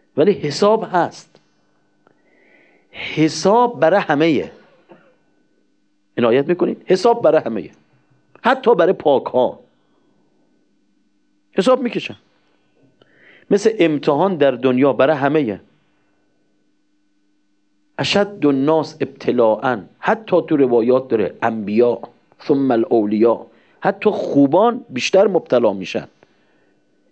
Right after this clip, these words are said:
ابتلا برای همه‌یه. آزمایش‌های الهی، بلاها. این بلا و ابتلا،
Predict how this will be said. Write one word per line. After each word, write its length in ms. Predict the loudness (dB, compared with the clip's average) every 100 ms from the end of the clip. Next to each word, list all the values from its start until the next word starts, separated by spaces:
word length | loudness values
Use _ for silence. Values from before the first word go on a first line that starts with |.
| -2
ابتلا 460 | -2 0 2 2 2
برای 220 | 2 0
همه‌یه. 420 | 0 0 0 0
آزمایش‌های 1080 | 0 0 0 0 0 0 -2 0 0 2 2
الهی، 440 | 2 2 0 -2 -6
بلاها. 840 | -2 0 2 2 2 2 0 -4 -12 _ _ _ _ _ _ _ -6
این 220 | -6 0
بلا 640 | 2 4 4 4 2 -2 -10 _ -2
و 80 | 0
ابتلا، 720 | 0 -2 -4 0 2 2 2